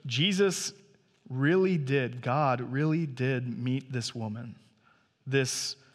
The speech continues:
meager, forgotten, random woman. And he really had this personal encounter with her. And he wants to do that with you.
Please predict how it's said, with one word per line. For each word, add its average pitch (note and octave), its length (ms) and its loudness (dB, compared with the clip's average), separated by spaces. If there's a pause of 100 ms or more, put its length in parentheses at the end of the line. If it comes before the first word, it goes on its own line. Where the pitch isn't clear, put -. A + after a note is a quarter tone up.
(260)
meager, E3 840 0 (400)
forgotten, C#3+ 920 0 (560)
random C#3 760 0
woman. A#2 420 -8 (2500)
And B2+ 140 -2
he A#2+ 60 0
really C#3 340 0
had C3 320 -2
this A#2 200 -4
personal C3 600 -6
encounter A2 420 -8
with A2 200 -14
her. B2 280 -14 (1500)
And B2+ 60 -8
he B2 60 -2
wants A#2+ 180 -4
to - 60 -12
do A#2+ 160 -4
that B2 300 -6 (260)
with A2 180 -10
you. C3 240 -4